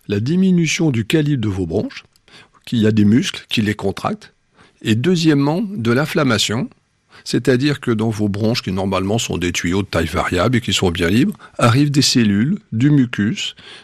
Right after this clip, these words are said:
diverses cellules inflammatoires qui vont les encombrer. Et finalement, le malade ressent très clairement cette modification anatomique, il tousse,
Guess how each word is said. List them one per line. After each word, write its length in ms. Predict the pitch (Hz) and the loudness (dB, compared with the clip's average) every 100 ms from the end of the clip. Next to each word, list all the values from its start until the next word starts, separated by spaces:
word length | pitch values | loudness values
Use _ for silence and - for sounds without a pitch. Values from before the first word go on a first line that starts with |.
| - | -4
diverses 380 | 117 143 156 - | 2 2 2 2
cellules 300 | 139 131 120 | 2 2 2
inflammatoires 640 | 104 101 98 101 151 180 | 0 -2 -2 -2 -2 0
qui 80 | 131 | 2
vont 120 | 139 | 2
les 200 | 151 127 | 2 0
encombrer. 480 | 151 139 127 104 104 _ _ _ - - - | 0 2 0 0 -4 _ _ _ -20 -14 -8
Et 60 | |
finalement, 520 | - 131 131 143 180 - _ _ _ | -2 0 2 0 -2 -6 _ _ _
le 160 | - 110 | -2 0
malade 320 | 113 143 165 - | 2 0 -2 -2
ressent 520 | 110 160 - 175 143 - _ | 0 2 2 0 -2 -6 _
très 200 | - 120 | -6 -4
clairement 400 | - 117 107 117 | -2 0 0 0
cette 280 | 110 98 - | -2 -8 -6
modification 680 | 95 98 98 101 98 - 95 | -4 -4 -4 -4 -2 -2 -2
anatomique, 600 | 92 90 104 156 302 - _ - - _ - | -2 -2 0 2 0 -6 _ -20 -20 _ 0
il 160 | 233 107 | 0 2
tousse, 420 | 160 320 - | -2 -2 -4